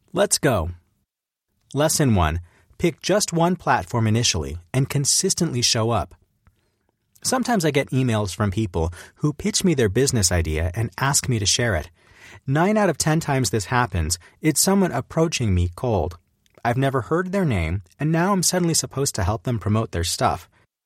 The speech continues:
All of my responses to these requests starts with, "I wish." I wish they would have contacted me sooner, commented on a blog post of mine, engaged with me on Twitter, or just sent an email saying hi.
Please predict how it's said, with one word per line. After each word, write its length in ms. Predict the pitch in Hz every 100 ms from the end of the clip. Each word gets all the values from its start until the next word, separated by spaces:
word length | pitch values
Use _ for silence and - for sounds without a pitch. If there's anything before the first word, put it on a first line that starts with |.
| _ _
All 220 | 156 196 226
of 120 | 160
my 140 | 165
responses 680 | 170 156 - 139 135 - 95
to 100 | -
these 240 | 110 110 -
requests 580 | 90 131 95 87 -
starts 360 | - 143 143 -
with, 240 | 123 107 - _ -
"I 240 | 139 175
wish." 560 | 165 156 107 - - - _ _ _ _ - - - _ 131
I 100 | 127
wish 380 | 123 208 -
they 100 | -
would 160 | 208 175
have 120 | 175
contacted 580 | - 131 127 123 113 104
me 100 | 98
sooner, 420 | 90 123 90 - - _ -
commented 580 | - 147 180 180 180 170
on 220 | 120 110
a 60 | 92
blog 420 | 101 120 151 -
post 280 | 95 87 92
of 140 | 85
mine, 300 | 82 85 87 - - -
engaged 480 | 147 139 185 202 -
with 160 | 156 -
me 120 | 139
on 140 | 113
Twitter, 400 | 98 185 117 90 85 _ -
or 120 | 160
just 340 | 190 202 -
sent 300 | - 185 190
an 140 | 156 156
email 360 | 175 117 107
saying 340 | - 131 127 123
hi. 380 | 139 123 73